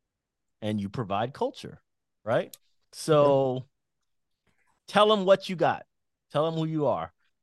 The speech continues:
Speaker 1: Additionally, social proof immediately, as seen on Shark Tank, The Breakfast Club, and Publishers Weekly. Now, I know you've had some media coverage in the past, right? So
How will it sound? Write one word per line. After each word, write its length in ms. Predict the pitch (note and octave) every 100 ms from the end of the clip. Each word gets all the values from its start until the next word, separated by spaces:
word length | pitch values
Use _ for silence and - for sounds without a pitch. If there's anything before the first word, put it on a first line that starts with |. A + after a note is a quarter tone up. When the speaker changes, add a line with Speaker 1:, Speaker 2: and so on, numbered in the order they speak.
| -
Speaker 1:
Additionally, 840 | D3 D#3 E4+ - G3+ C3+ F#2+ D#2 - _ _ _ _
social 540 | - - C4+ D4 C4+ A#3+
proof 360 | - B3+ A#3
immediately, 800 | F#3 F3+ G#3+ G3+ D3 G#2+ F2 D2+ _ _ _ _ _ _ _ _ _ -
as 320 | F#3 A3+ A#3
seen 600 | - B3+ A#3+ E3 C#3+ D#3 _ _ -
on 160 | B2
Shark 420 | A2 - E3 G#3 -
Tank, 300 | A#3+ C4 -
The 80 |
Breakfast 500 | A#2 D#3 F3 A3 - -
Club, 280 | G3 F#3+
and 80 | B2+
Publishers 460 | - E3+ E3 D#3+ D3
Weekly. 420 | D#3+ C#3 F2 D2 - -
Now, 160 | C3+ D3+
I 80 | F3
know 220 | G3 B3
you've 200 | A#3 A3
had 240 | G#3+ G3+
some 200 | F#3 F#3+
media 260 | F3+ F3+ F3
coverage 380 | - E3 D3+ D3
in 80 | C#3+
the 80 |
past, 520 | B2 D3 D#2+ - - _ _ _ _ _ -
right? 280 | A#2+ C#3+ -
So 640 | - C3 A#2+ A#2 A2+ A2